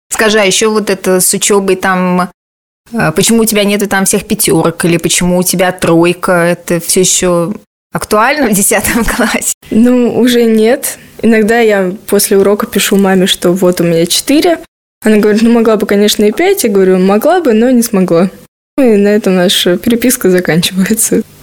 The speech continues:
Speaker 2: И что-то грандиозного различия между нашими родителями я не вижу.
Speaker 1: Хорошо, давай вернёмся к тому, чтобы вот, э, в идеальном, значит, мире мы поговорили про доверие, да. А,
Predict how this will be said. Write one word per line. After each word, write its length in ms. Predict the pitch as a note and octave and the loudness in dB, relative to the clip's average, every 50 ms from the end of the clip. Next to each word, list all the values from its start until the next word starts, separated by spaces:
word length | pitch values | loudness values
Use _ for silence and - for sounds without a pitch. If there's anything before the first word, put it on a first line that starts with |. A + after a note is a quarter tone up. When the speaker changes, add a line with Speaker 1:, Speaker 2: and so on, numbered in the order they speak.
| - | -4
Speaker 2:
И 60 | - A3+ | -2 0
что-то 640 | A#3 - - - A#3 A#3 A3+ A3+ - A#3 A3 G#3+ | 0 0 0 0 2 2 0 0 0 0 0 0
грандиозного 1040 | G3+ - A3 G#3+ G#3+ A3 A3 - G#3 G#3 G3+ G#3 G#3+ - G3+ F#3+ F#3+ F#3 F#3 F#3 F#3 | 0 0 0 0 2 2 2 2 2 2 2 0 0 0 0 0 0 0 0 0 0
различия 920 | F#3 F#3+ F#3 - G3+ G#3 A#3+ - - - C4 A#3 G#3 F#3+ F#3 F3+ D#3+ - - - - - - - - | 0 0 0 0 0 0 0 -2 -2 0 0 2 2 2 2 0 -2 -4 -6 -14 -20 -20 -16 -8 -2
между 360 | G#3 G3+ F#3+ F#3 A3 - G3 | 0 0 2 2 0 0 0
нашими 340 | F#3 F3+ F3 - - F3+ E3+ | 0 0 0 0 0 0 0
родителями 560 | E3 F3 F3+ F#3+ A#3 B3 - A#3 G3 F#3+ F3+ | 0 0 0 0 0 0 0 0 2 2 2
я 200 | E3+ F3+ F3+ F3+ | 2 2 2 2
не 160 | F3+ F3+ F3+ | 2 2 0
вижу. 340 | F#3+ F#3 D#3 D#3+ E3 F#3 - F3+ - _ _ _ _ - | 0 0 0 -2 -2 -4 -6 -8 -10 _ _ _ _ -4
Speaker 1:
Хорошо, 320 | G3+ G#3 G#3+ A3 - G#3 | -2 0 2 2 2 0
давай 300 | F3 F3+ F#3 G#3 A3 A3 | 0 0 0 2 2 0
вернёмся 420 | G3 F#3 - G3+ G#3 G#3 - G3 | 0 0 0 0 0 0 -2 -2
к 60 | - - | -6 -4
тому, 420 | - E3+ E3+ E3+ F3 F#3 G3+ G#3+ | -4 -2 -2 0 0 0 0 0
чтобы 680 | G#3 - - - - _ _ - F#3 F#3 F#3 F#3 F#3 F3+ | 0 -2 -4 -6 -8 _ _ -2 0 0 0 0 0 -2
вот, 240 | F#3+ F3 E3+ - - _ - - - | -2 -2 -4 -6 -10 _ -14 -8 -4
э, 520 | D3 D#3 D3+ D3 D3 C#3 D#3+ - - D3+ - | -2 0 0 0 0 -2 -2 -4 -4 -4 -4
в 140 | D#3 E3 | -2 0
идеальном, 500 | E3 E3 F3+ F3+ F3+ F3 E3 E3 D#3 D#3 | 0 2 2 2 2 0 0 -2 -2 -2
значит, 400 | E3 E3+ E3+ E3 - - - - | -2 -2 -2 -2 -4 -4 -4 -2
мире 540 | F3+ F#3 G#3 A3 A#3 A3+ F#3+ F3 D#3+ D3 D3 - | 0 0 2 2 2 2 0 0 0 -2 -4 -4
мы 200 | D3+ E3 F3 F3+ | -2 -2 -2 -2
поговорили 520 | F3+ - D#3+ E3 E3+ F3 F3 F3 E3+ D#3+ | -2 -2 -2 0 2 2 2 0 0 0
про 180 | D#3 D#3 - E3 | -2 -2 -2 -2
доверие, 640 | D#3+ E3 E3 E3 E3 G3 A3 B3 C4 B3 G#3+ F3+ D#3+ | 0 0 0 2 2 2 0 0 0 0 0 0 0
да. 340 | D3+ E3 F3 F#3+ G3+ G#3+ G#3 - _ _ _ _ _ _ _ _ _ - | -2 -2 -2 -2 -2 -4 -6 -10 _ _ _ _ _ _ _ _ _ -10
А, 640 | B3 - - D3+ D3+ D3+ D#3 D#3 D#3 D#3 D#3 D#3 | -6 -4 -2 0 0 0 0 0 0 0 0 -2